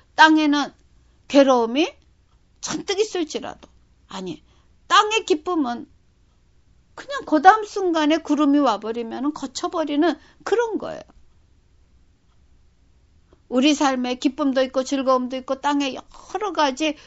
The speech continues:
우리가 원하는 것도 잔뜩 있는 것 같지만 그것이 영원한 것은 하나도 없고 그것이 진짜인 것이 없습니다. 그러니까 헛건 거예요.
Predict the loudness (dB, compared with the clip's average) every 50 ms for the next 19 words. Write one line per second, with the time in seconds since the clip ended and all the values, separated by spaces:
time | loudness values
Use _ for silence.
0 | -12 -4 0 2 2 2 2 0 -2 0 0 0 2 0 0 0 0 0 -2 -2
1 | -6 -6 -8 -8 -8 -8 -10 -6 -2 -2 -2 -2 -2 -4 -4 -4 -6 -6 -8 -10
2 | -10 -10 -10 -10 -8 -6 -2 0 2 2 0 0 -4 -12 -20 -20 -20 -8 0 0
3 | 0 2 2 0 0 2 2 4 4 4 4 2 0 0 0 -2 -2 -4 -6 -4
4 | -4 -6 -6 -4 -6 -6 -6 -6 -8 -12 -14 -12 -14 -16 -10 -6 -4 -2 -2 -2
5 | -4 -4 -6 -8 -6 -2 0 0 0 0 -2 -4 -2 -2 0 0 0 -2 -2 -6
6 | -6 -6 -8 -8 -8 -10 -10 -14 -16 -10 -10 -10 -10 -10 -14 -16 _ -20 -20 _
7 | _ _ -20 -20 -20 _ _ _ _ _ _ _ _ _ _ _ _ _ _ _
8 | _ _ _ _ _ _ _ -6 -4 -4 -2 -2 -4 -4 -8 -10 -8 -8 -8 -8
9 | -8 -14 -16 -14 -16 -14 -14 -16 -20 -20 -20